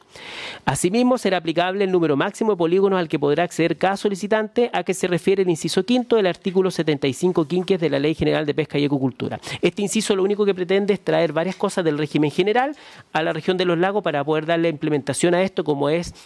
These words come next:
el tema de definir las temporadas de colecta,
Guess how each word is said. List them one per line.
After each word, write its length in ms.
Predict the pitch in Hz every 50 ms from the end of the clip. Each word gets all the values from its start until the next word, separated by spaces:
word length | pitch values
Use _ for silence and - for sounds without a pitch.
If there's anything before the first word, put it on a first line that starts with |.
| - _
el 140 | - 123 -
tema 220 | - 160 147 147
de 80 | 143 139
definir 480 | 135 127 - - 135 135 147 160 165 151
las 140 | 139 -
temporadas 580 | - 135 123 - 131 131 135 143 156 165 170 175
de 460 | 175 170 160 147 139 151 151 147 143 143
colecta, 560 | 160 156 165 185 180 175 - - 160 160 156